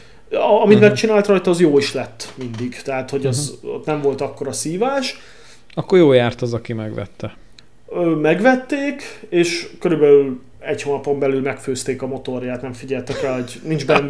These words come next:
Speaker 1: víz,
Speaker 2: <laughs> Nem
Speaker 1: van a
Speaker 2: jártak el.
Speaker 1: hűtőfolyadék,
Speaker 2: Mhm.
Speaker 1: és megfőzték a V nyolcat, úgyhogy, ö, az gyorsan elhalálozott. Bár nem tudom, azt hiszem, talán megcsináltatták és megy, de nem vagyok benne biztos. Na de a lényeg,
Speaker 2: Mhm.
Speaker 1: hogy, ö,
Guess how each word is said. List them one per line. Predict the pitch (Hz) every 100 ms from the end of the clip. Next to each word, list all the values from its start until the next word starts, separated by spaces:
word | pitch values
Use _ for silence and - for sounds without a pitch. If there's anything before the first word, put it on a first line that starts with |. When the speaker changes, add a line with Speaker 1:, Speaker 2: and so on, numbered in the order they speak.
| 170
Speaker 1:
víz, | 180 170
Speaker 2:
<laughs> |
Nem |
Speaker 1:
van | 165
a | 156
Speaker 2:
jártak | 151
el. | 170
Speaker 1:
hűtőfolyadék, | 185 202 196 202 202 208 202 - - -
Speaker 2:
Mhm. | 127
Speaker 1:
és | 170 123 - -
megfőzték | 151 - 143 - 143 143
a |
V | 147
nyolcat, | 170 208 220 214 233 -
úgyhogy, | 170 - 160 156 151
ö, | 151 151 147
az | - 135 131
gyorsan | 160 156 156 135
elhalálozott. | 139 127 151 147 156 156 175 175 - -
Bár | 143
nem | 160
tudom, | 160 143 139
azt | -
hiszem, | 131
talán | 123 123
megcsináltatták | 127 - - 123 123 127 -
és | 110 -
megy, | 147 151
de | 143
nem | 139 - 135
vagyok | 135 139
benne | 135 143
biztos. | 165 175 226 226 - - - - -
Na | 170
de | 185
a |
lényeg, | 202 214 180 113
Speaker 2:
Mhm. | 117 170
Speaker 1:
hogy, | 165 160 160
ö, | 160 156 156